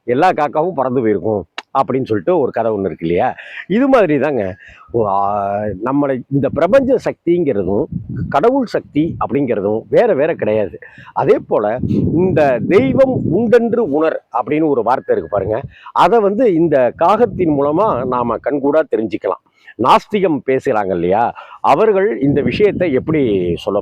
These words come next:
போறாங்க? யோசிச்சு பாருங்க. ஒரு ஆத்-, கடவுள், நம் கடவுளை வே-, நினைக்கிற நாமளே கூட என்ன கடவுள் இருக்கானா இல்லையான்னு சங்க-, சந்தேகமா இருக்குங்க அப்படின்றதெல்லாம் நம்ம சொல்ல ஆரம்பிச்சிடுறோம் நம்மளே கூட. அப்படிப்பட்ட ஒரு சூழ்நிலையில ஒரு கோவிலுடைய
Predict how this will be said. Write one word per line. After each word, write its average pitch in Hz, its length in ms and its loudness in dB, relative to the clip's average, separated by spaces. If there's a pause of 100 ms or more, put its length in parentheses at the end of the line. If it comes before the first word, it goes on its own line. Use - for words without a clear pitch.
போறாங்க? 78 240 -6 (500)
யோசிச்சு 156 280 0
பாருங்க. 104 360 -2 (280)
ஒரு 113 200 0
ஆத்-, 180 440 2
கடவுள், 175 640 2
நம் 113 300 -4
கடவுளை 202 500 2
வே-, 139 300 2
நினைக்கிற 180 580 2
நாமளே 185 480 2
கூட 175 500 2 (260)
என்ன 120 360 0
கடவுள் 190 440 4
இருக்கானா 190 440 2
இல்லையான்னு 165 460 2
சங்க-, 135 480 -2
சந்தேகமா 156 380 0
இருக்குங்க 120 360 -2
அப்படின்றதெல்லாம் 151 640 0
நம்ம 143 220 0
சொல்ல 160 300 2
ஆரம்பிச்சிடுறோம் 90 540 -6
நம்மளே 139 300 0
கூட. 120 240 -4 (440)
அப்படிப்பட்ட 208 600 -2
ஒரு 127 200 -2 (100)
சூழ்நிலையில 127 600 0 (280)
ஒரு 110 340 -2
கோவிலுடைய 180 600 2